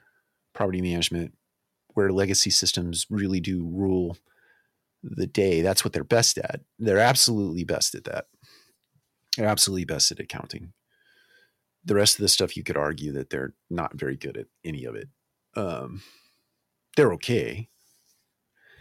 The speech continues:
But even revenue management, you think about Airbnb's ability or potential ability to, to manage,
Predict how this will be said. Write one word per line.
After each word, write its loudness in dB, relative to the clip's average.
But 8
even 6
revenue 6
management, 0
you -4
think -4
about 2
Airbnb's 0
ability -2
or 0
potential -2
ability -4
to, -2
to -4
manage, 0